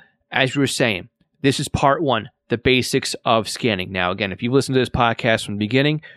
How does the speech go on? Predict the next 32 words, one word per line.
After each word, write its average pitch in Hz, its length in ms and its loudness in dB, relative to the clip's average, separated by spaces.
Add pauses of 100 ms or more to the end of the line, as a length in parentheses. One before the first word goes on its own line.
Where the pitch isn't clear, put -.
(460)
great. 208 340 0 (220)
Thank 147 220 0
you 151 80 0
so 139 260 2
much. 120 300 0 (400)
This 131 180 2
will 156 80 2
be 135 140 2
a 131 40 4
refresher 123 480 0
for 107 120 -8
you. 104 100 -8
But 104 100 -6
a - 20 -4
lot 139 160 2
of 135 60 -4
people 139 180 0
don't 127 340 0
start 117 320 2
at 101 160 -2
one, 110 380 0 (440)
and 107 260 0
they 113 200 0 (200)
enter 131 680 2
the 117 120 -4
podcast 110 840 -2 (200)
whenever 113 340 2
they 95 260 0 (140)
are 110 160 -2
introduced 113 720 0
to 98 140 -2
it. - 100 -4